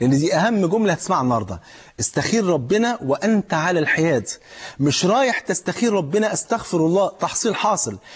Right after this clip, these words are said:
يعني أنا بس أصلي صلاة الاستخارة بس عشان إيه؟ دي من ضمن الطقوس اللي بتتعمل في الز-، في الجواز وكده،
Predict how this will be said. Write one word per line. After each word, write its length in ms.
يعني 260
أنا 120
بس 240
أصلي 320
صلاة 260
الاستخارة 420
بس 220
عشان 220
إيه؟ 240
دي 100
من 120
ضمن 220
الطقوس 520
اللي 120
بتتعمل 420
في 80
الز-، 240
في 100
الجواز 600
وكده، 340